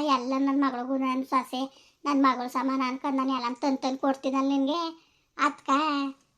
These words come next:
ಗಮನ ಇಟ್ಕೊಂಡು ಓಡ್ ಬತ್ತಿದ್ಲಲ್ಲ, ಕೊಡ್ತಿದ್ವಿ ನಾನು, ತಿಂದಿಲ್ವಣ ನೀನು, ತೇಗಿಲ್ವಣ ನೀನು, ನನಗ್ ಮಾಡಿಲ್ಲಕ್ಕ ಹೋಗು ನಿನ್ಗೆ ಕೊಡೋಣ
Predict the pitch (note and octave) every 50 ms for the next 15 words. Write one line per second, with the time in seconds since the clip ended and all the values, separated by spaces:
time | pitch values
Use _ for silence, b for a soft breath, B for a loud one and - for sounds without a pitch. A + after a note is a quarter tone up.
0 | _ _ - C#4 D4+ D#4 D4+ D4 D4 D4+ D4+ D4 C#4 - D4+ D4+ D#4 D4+ D4 C#4
1 | C4+ C#4+ C#4+ D4+ C#4 D4 C#4+ D4+ D#4 D4+ C#4+ - E4 D4 C4+ C#4 C4 D4+ C#4+ C#4+
2 | C#4+ C#4+ C#4+ C#4+ D#4 F4+ F4+ - F4+ C#4+ C#4+ C#4+ D4 D4 C#4+ D4 C#4+ D4 D4+ D4
3 | - D#4+ C#4 C4+ C4+ C#4 C#4 C#4 C#4+ C#4 C#4+ C#4+ D#4 F#4+ G#4 G#4 G#4 b b b
4 | b b b b - - C#4 C#4+ D4 D4 D4 C#4+ C#4 C4+ C#4+ D4 D4 C#4+ C#4+ D#4
5 | D4+ D#4 D4+ C#4 C#4 C#4+ D4 D4 C#4+ C4+ C4 C4+ C4+ - C#4+ C4+ C#4 C#4